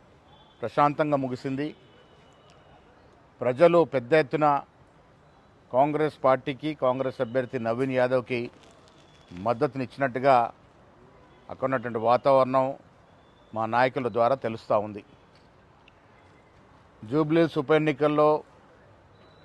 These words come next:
గెలవడానికి కాంగ్రెస్ పార్టీ అభ్యర్థి నవీన్ యాదవ్ కొరకు కష్టపడే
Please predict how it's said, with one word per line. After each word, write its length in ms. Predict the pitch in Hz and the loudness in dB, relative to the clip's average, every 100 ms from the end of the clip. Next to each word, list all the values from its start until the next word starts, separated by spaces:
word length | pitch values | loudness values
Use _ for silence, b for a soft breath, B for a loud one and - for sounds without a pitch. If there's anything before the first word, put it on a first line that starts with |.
| _ - - - - _ _ _ - - 101 82 | _ -20 -20 -20 -20 _ _ _ -20 -20 -12 -2
గెలవడానికి 560 | 123 151 156 139 - - - - - _ _ _ _ _ _ _ _ - | 4 6 6 6 2 -12 -20 -20 -20 _ _ _ _ _ _ _ _ -4
కాంగ్రెస్ 460 | 120 143 143 139 - 123 | -2 0 -2 -4 0 0
పార్టీ 300 | 123 143 135 117 | 0 -2 -2 -2
అభ్యర్థి 400 | 113 123 120 123 117 | -2 -4 -4 -6 -4
నవీన్ 300 | 123 131 127 | -4 -2 0
యాదవ్ 240 | 127 120 113 | 2 0 -2
కొరకు 280 | 123 135 170 - _ _ _ b b b _ _ _ _ 123 | -4 -4 -6 -12 _ _ _ b b b _ _ _ _ -10
కష్టపడే 440 | 123 - 135 | -10 -8 -4